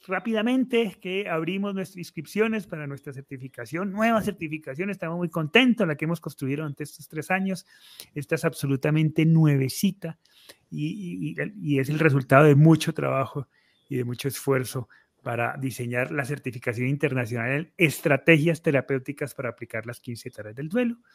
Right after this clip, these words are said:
Si quieren acompañarnos en esta, y si ya, si ya hicieron la certificación de las quince tareas del duelo, pues esta es perfecta. Si lo han hecho, pues la encontrarán apasionante porque la encontrarán muy práctica.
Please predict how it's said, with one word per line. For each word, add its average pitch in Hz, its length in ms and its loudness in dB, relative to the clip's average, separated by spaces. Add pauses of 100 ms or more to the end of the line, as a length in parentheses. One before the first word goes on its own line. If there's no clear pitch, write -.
(380)
Si 131 400 0
quieren 135 260 2
acompañarnos 120 720 -2
en 135 140 2
esta, 175 180 4
y 160 60 6
si 147 200 -6
ya, 160 380 0
si - 160 -12
ya 151 140 4
hicieron 185 320 4
la 185 100 6
certificación 139 640 -2
de 147 80 0
las 160 160 0
quince 143 280 -6
tareas 143 220 -2
del 143 120 -2
duelo, 160 240 0
pues 196 220 0
esta 175 260 4
es 160 100 0
perfecta. 180 600 -2 (280)
Si 185 220 0
lo 165 180 6
han 175 160 4
hecho, 180 320 0
pues 135 160 -4
la 131 100 -4
encontrarán 127 520 -4
apasionante 120 680 0
porque 127 220 -8
la 117 80 -6
encontrarán 113 460 -12
muy 120 100 -14
práctica. 123 560 -16